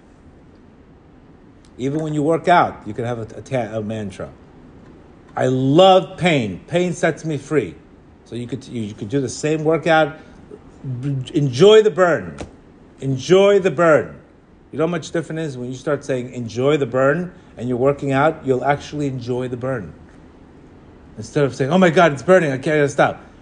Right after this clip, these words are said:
Enjoy the burn. People use this physical exercise. Come up with that, come up with that v-, uh, tantra. Come up with a tantra. Come up with,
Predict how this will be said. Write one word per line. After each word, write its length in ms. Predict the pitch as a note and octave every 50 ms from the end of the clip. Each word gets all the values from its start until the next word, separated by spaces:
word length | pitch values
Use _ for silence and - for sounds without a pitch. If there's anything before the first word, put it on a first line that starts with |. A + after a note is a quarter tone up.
| - - -
Enjoy 680 | C#3 C#3+ C#3+ C3 A2+ C#3 F3+ G3 G3 G3+ G#3 G#3 G3+
the 100 | F#3+ F#3+
burn. 520 | D#3 G3 G3+ G3+ F#3+ E3 C3 G2+ F2 D#2+ E2+ - _ _ _ -
People 220 | D#3+ D3+ - E3+
use 260 | F3 F3+ F#3 E3+ -
this 260 | G3 F3+ - - - - - - - - -
physical 440 | F#3+ G3 F3+ F3+ F#3 F3+ D3 B2
exercise. 420 | G#2+ G2 F#2+ - G#2 F#2 F2+ D#2 - - - - - - - - - - - - - - - -
Come 220 | - E3 E3 F#3
up 120 | G3+ F#3 F3+
with 120 | F#3+ E3
that, 440 | E3+ D#3+ D3+ D#3 D3 C#3 C#3 C#3 -
come 260 | - - E3 F3 F3+
up 160 | F#3 - -
with 180 | D3 D3 C#3+ D3
that 180 | D3 C#3 C3 A#2
v-, 480 | G#2 G#2+ A2+ A#2 B2+ B2 B2 A#2 A2+ A2+
uh, 20 | G2+ - - -
tantra. 420 | - - A#2 A#2 A2 - - - - - - - - - - - - -
Come 280 | - - B2+ C3 C#3+ D3+
up 140 | C#3+ C#3 C#3+
with 160 | C3+ B2 C3+
a 60 | A#2+
tantra. 340 | A2 - A2+ A2 G2 - F#2 E2
Come 320 | - - - B2+ C3 C#3+ C#3+
up 120 | C#3 -
with, 320 | B2 B2 A#2+ A#2+ A2+ -